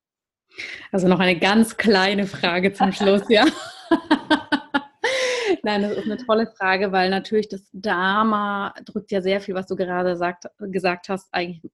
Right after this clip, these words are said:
Speaker 1: das Warum aus, ne? Unser Dharma, was ist unsere Aufgabe hier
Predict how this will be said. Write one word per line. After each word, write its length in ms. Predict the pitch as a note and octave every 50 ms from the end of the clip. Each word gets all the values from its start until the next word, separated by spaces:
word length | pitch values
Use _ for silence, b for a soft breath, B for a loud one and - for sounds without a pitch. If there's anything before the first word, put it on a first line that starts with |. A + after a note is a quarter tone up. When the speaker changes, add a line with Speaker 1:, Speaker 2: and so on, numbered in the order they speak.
| _ _ _ _ _ _ _ _ _ _
Speaker 1:
das 260 | _ - G3 F3+ -
Warum 340 | - G3 E3 E3+ F3+ F#3 F#3
aus, 460 | - - F#3+ F3+ D#3+ - - - _
ne? 180 | - E3+ F3+ G3
Unser 240 | G3 F3+ F#3 F#3 F3+
Dharma, 440 | - E3+ E3+ F3 F#3 F#3+ F#3 F3+ E3+
was 160 | F3 - -
ist 160 | - - -
unsere 380 | F#3+ F#3 F3 F3+ F3 F3 F3 - B B B B B B B
Aufgabe 500 | - F#3 F#3+ F#3 - - F3+ F3 F3 F3+
hier 440 | F#3 - - F3+ F3 F3 E3+ F3